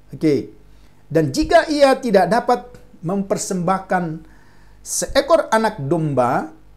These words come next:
maka ia harus mempersembahkan dua ekor burung tekukur atau dua ekor anak burung merpati,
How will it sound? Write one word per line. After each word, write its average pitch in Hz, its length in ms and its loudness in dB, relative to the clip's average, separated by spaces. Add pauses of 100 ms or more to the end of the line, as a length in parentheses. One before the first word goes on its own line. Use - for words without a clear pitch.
(240)
maka 165 480 -2
ia 156 160 4
harus 220 320 2
mempersembahkan 220 1200 -2
dua 320 320 4
ekor 254 320 4
burung 208 400 2
tekukur - 640 -2 (800)
atau 220 240 2
dua 302 560 4 (320)
ekor 254 400 2
anak 233 400 2
burung 220 320 2
merpati, 202 560 -2